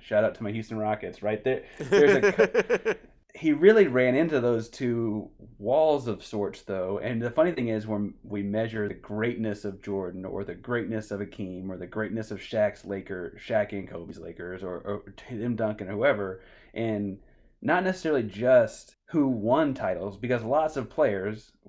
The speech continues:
Speaker 1: have won titles. People forget that before the, like,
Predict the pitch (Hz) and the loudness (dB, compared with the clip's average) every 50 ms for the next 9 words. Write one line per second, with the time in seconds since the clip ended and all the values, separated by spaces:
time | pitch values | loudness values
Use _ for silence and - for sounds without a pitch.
0 | - - 120 104 107 113 113 107 107 135 131 107 87 - - 95 95 - - 135 | -8 -8 -6 -4 -2 -2 -2 0 2 4 4 2 2 0 -4 -4 -4 -2 -4 -4
1 | 113 123 120 113 - 107 98 - 101 - - 113 120 120 117 113 101 90 - - | -2 -2 -2 0 0 -2 -2 -2 -8 -8 -4 -2 -2 -2 -2 -2 -6 -8 -6 -6
2 | 95 92 - - | -6 -6 -8 -12